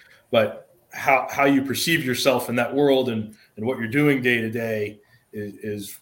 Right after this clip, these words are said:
where it ne-, they need to, they need to align. There has to be a bigger vision there than just, "I'm here to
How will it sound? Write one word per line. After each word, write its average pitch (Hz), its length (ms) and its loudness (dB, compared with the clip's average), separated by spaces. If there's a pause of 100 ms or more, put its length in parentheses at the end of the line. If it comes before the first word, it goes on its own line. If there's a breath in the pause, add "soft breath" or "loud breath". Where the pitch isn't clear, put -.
where 120 280 0
it 101 80 -10
ne-, 120 100 -4
they 113 200 -6
need 135 200 -2
to, 120 120 -6
they 123 140 -2
need 135 140 0
to 113 100 -4
align. 98 460 -6
There 101 140 -8
has - 180 -8
to 110 80 -8
be 107 140 -4
a 101 40 -4
bigger 101 260 -6
vision 92 360 -12
there 90 240 -12
than 87 200 -20
just, - 240 -18
"I'm 90 140 -14
here 98 200 -10
to 92 140 -10